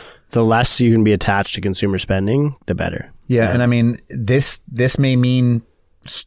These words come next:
Speaker 2: different things for different people, right? This may mean turning that S T R into maybe a medium-term rental, or maybe you're likely to get a better return if you turn that S T R into a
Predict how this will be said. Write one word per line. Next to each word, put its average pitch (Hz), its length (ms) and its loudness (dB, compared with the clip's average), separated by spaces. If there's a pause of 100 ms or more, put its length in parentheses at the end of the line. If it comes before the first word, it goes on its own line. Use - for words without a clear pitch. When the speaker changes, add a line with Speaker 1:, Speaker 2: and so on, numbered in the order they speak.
Speaker 2:
different 123 300 0
things 123 180 0
for 120 100 0
different 110 340 2
people, 107 300 2
right? 95 180 2
This 110 200 0
may 113 160 2
mean 107 180 2
turning 117 480 0
that 104 160 2
S 98 160 2
T 101 240 -2
R 95 300 4
into 101 440 -2
maybe 98 560 2
a 98 380 0 (600)
medium-term 101 800 0 (100)
rental, 87 540 -6
or 104 340 2
maybe 107 420 2
you're 110 680 4
likely 104 400 2
to 107 100 2
get 101 560 0
a 110 80 -2
better 104 260 2
return 104 520 0
if 110 180 -2
you 107 100 2
turn 107 260 -2
that 107 120 2
S 107 180 2
T 117 120 -2
R 113 160 4
into 110 400 0
a 113 180 2